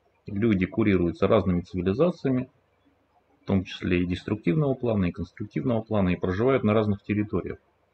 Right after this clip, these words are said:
Тут можно сказать, что просто, э, эгрегоры, а, конкретные эгрегоры, ну, которые завязаны на какие-то территориальные образования, они курируются определенными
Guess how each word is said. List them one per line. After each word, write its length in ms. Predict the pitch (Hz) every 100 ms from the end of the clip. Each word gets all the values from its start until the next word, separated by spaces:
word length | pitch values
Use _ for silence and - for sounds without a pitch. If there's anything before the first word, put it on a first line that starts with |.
| _ _ _ _ _ _ _
Тут 120 | 104
можно 240 | 123 120 117
сказать, 340 | - 120 123
что 160 | - 101
просто, 600 | 113 117 - 110 101 101 _ _ _ _ _ _ _ _ -
э, 440 | 101 101 101 98 -
эгрегоры, 720 | 113 107 185 190 110 90 80 - _ _ _ -
а, 260 | - 98
конкретные 540 | 92 107 135 120 107 104
эгрегоры, 380 | 147 202 127
ну, 140 | 98 101
которые 300 | 101 107 101
завязаны 480 | 107 117 95 90 87
на 140 | 90
какие-то 460 | - 98 104 90 80
территориальные 720 | 98 98 117 110 104 90 87
образования, 560 | 90 92 101 151 170 101
они 280 | 95 98 139
курируются 560 | 113 123 127 110 -
определенными 640 | 92 98 113 107 98 90